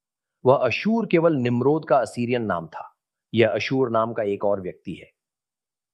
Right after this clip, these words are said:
मुझे शेम की पंक्ति का वर्णन करने वाले पदों के सबसे महत्वपूर्ण पहलू को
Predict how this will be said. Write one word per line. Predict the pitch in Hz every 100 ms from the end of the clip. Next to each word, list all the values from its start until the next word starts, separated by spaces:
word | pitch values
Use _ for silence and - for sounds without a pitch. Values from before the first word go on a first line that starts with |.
| _ _ _ _
मुझे | 107 113 123
शेम | - - 202 247
की | 240 226
पंक्ति | 160 160 160
का | 160 143
वर्णन | 117 123 139 175 165
करने | 143 127 123
वाले | 117 113
पदों | 113 - 131 160
के | 151 147
सबसे | - - 247 - 208
महत्वपूर्ण | 175 143 147 143 123 139 135
पहलू | 123 110 135 165
को | 135 101 139